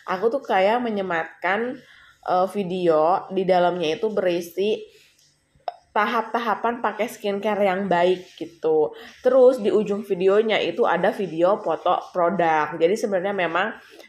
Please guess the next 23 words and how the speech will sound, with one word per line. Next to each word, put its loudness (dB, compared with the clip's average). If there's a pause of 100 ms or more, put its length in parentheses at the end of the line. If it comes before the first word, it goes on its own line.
(120)
tidak 2
relate, 2
mungkin -2
karena -2
nggak 0 (180)
ada, 2 (380)
eh, 4
video 0
dari 4
produk 0
yang -4
aku -8
promosikan. -2
Jadi -4
kayak -4
cuma -2
bentuk -2
screenshot -6
doang 0
gitu. -12 (480)
Akhirnya 2
nih -4
kan -4